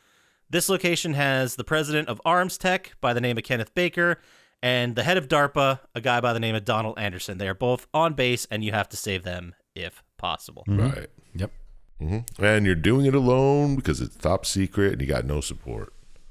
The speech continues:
Speaker 1: Super duper top secret. Lot of military talk and anagrams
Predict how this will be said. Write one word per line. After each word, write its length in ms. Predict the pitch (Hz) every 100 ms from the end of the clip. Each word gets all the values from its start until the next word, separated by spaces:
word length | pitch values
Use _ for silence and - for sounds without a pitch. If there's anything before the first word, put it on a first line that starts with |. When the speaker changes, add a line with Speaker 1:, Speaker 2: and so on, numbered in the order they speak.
| -
Speaker 1:
Super 380 | - - 190 185
duper 260 | 165 156 151
top 280 | 147 131
secret. 360 | - 120 107 110
Lot 520 | 117 143 156 160 160
of 80 | 151
military 640 | 143 143 135 - 143 131 131
talk 460 | - 139 131 -
and 160 | 120 113
anagrams 720 | 113 104 - 90 85 - -